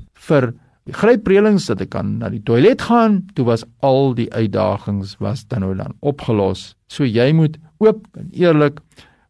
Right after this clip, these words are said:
met hom daaroor kan kommunikeer en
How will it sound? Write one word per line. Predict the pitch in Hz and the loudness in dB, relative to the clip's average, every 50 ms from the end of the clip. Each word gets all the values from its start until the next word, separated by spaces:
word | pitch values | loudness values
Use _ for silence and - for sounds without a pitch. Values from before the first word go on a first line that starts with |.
| _ | _
met | - 98 110 117 120 117 117 | -4 -2 0 0 0 0 0
hom | 113 107 110 107 | -2 -2 0 0
daaroor | 101 107 101 101 98 104 107 104 104 104 104 | 0 0 0 -2 -2 -2 -2 -4 -4 -6 -8
kan | - - 101 101 113 123 - - _ _ _ _ _ _ _ _ _ _ _ _ _ | -6 -4 -4 -4 -4 -6 -8 -12 _ _ _ _ _ _ _ _ _ _ _ _ _
kommunikeer | 117 104 104 107 104 110 143 147 107 104 104 - _ _ _ _ _ - | -4 -2 -2 -2 -2 -2 0 0 -2 -2 -4 -10 _ _ _ _ _ -6
en | 104 110 110 110 113 107 104 - - | -2 0 0 0 0 -2 -4 -8 -12